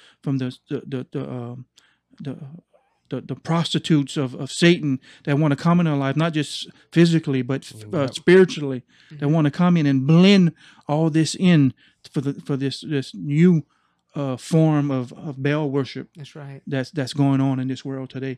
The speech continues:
Speaker 3: That's
Speaker 1: So
Speaker 3: right.
Speaker 1: it all goes, all, it goes back from the very beginning,
Speaker 3: That's
Speaker 1: from the
Speaker 3: right.
Speaker 1: original sin, when, when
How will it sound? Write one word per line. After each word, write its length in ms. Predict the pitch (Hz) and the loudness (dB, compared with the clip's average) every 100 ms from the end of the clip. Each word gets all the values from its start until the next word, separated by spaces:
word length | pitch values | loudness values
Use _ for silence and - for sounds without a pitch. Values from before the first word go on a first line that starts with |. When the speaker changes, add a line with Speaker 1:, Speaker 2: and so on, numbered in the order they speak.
| _ _ | _ _
Speaker 3:
That's 100 | - | -8
Speaker 1:
So 100 | 165 | -2
Speaker 3:
right. 100 | 147 147 _ _ | -2 -4 _ _
Speaker 1:
it 140 | - 147 | -4 -2
all 320 | 160 175 165 | 2 2 2
goes, 360 | 147 160 175 175 | 0 0 2 2
all, 280 | 143 151 156 | -2 -4 -4
it 160 | 151 | -4
goes 200 | 156 160 170 | 0 -2 -2
back 480 | 143 156 135 - - _ - | -6 -6 -6 -12 -20 _ -6
from 140 | 156 | -2
the 60 | 135 | -2
very 340 | 123 147 156 | 0 0 0
beginning, 500 | 147 143 143 151 127 - _ _ _ | -4 -6 -6 -6 -6 -10 _ _ _
Speaker 3:
That's 100 | 139 | -20
Speaker 1:
from 240 | - 147 135 | -8 -4 0
the 100 | 131 | 0
Speaker 3:
right. 60 | |
Speaker 1:
original 320 | 143 139 139 | 0 0 -4
sin, 280 | 135 147 131 | -4 -6 -4
when, 180 | 127 127 | -4 -6
when 220 | 131 127 | -6 -8